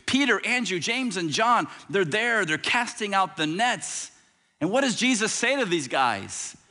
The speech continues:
He says, "Follow me. Give up your career.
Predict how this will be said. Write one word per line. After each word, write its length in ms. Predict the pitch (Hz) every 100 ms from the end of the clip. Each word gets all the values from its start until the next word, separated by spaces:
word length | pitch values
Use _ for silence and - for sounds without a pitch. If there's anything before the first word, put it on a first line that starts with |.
| _ _ _ _ -
He 100 | 220
says, 280 | 226 196
"Follow 460 | - 240 247 262 233
me. 880 | 202 202 262 262 220 160 107 95 - _ _ _ _ _ _ _ _ _ - 143
Give 240 | 185 262
up 180 | 269 269
your 140 | 240 240
career. 840 | - 240 247 254 220 127 92